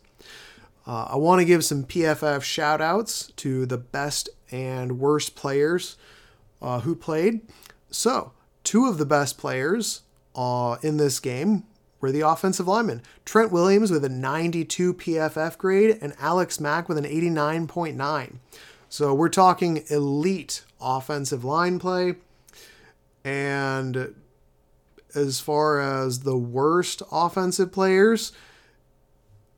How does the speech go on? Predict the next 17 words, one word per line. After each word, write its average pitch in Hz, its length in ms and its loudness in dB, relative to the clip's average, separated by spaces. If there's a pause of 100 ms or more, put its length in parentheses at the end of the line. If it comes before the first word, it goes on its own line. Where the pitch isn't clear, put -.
(160)
Juwan 170 340 0
Jennings, 170 420 0
Ross 151 260 4
Dwelley, 160 380 0
Trent 165 260 -4
Sherfield, 196 680 4
none 147 200 2
of 170 80 2
them 156 180 2
really 151 280 4
played 147 280 2
a 147 40 0
major 139 300 0
factor 143 400 -2
in 190 80 2
the 185 80 0
game. 240 400 2